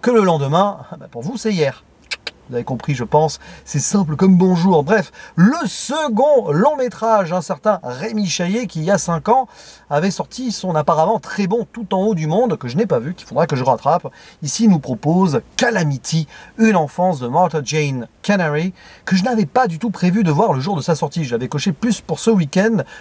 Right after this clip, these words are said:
pour fêter le début des vacances, mais quelques imprévus de mon côté m'ont fait changer mes plans et m'ont rabattu, entre guillemets, hein, sur ce métrage que je comptais de toute façon aller voir avec grand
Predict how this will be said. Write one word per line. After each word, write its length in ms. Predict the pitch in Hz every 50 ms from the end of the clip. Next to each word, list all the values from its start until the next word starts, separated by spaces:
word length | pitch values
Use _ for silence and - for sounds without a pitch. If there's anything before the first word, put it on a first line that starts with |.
| -
pour 140 | - - -
fêter 260 | - - 175 147 202
le 80 | 190 156
début 220 | 151 165 165 185
des 80 | 165 151
vacances, 480 | 131 127 - - 190 220 220 - - _ - - - _ -
mais 80 | - -
quelques 420 | - 214 196 147 - 156 131 139
imprévus 760 | 220 233 160 - - - - 190 214 208 185 175 202 220 214
de 80 | 170 170
mon 160 | 170 165 147
côté 400 | - 151 143 - 190 214 214 190
m'ont 120 | 165 147
fait 200 | 139 - - 214
changer 560 | 160 - - - - - 202 214 180 185 196
mes 120 | 175 156 -
plans 380 | - 143 160 185 190 185 151
et 180 | 131 139 139 120 117 113 - - - - - - -
m'ont 200 | 117 117 113 -
rabattu, 560 | 110 190 208 165 143 - - - 233 214 147 - _ _ _ _ _ -
entre 160 | 127 - 123
guillemets, 280 | 113 120 135 175 180 139
hein, 140 | 139 147 - - - - - - -
sur 140 | - - 127
ce 100 | - 120
métrage 380 | 117 117 - - 175 165 - -
que 60 | 113
je 80 | -
comptais 260 | - - 120 - 175 156
de 80 | 123
toute 180 | 110 127 135 -
façon 380 | 135 117 - - 196 202 175 -
aller 180 | 139 127 127
voir 200 | 131 170 214 180
avec 240 | 139 127 143 147 -
grand 340 | - 123 143 190 247 247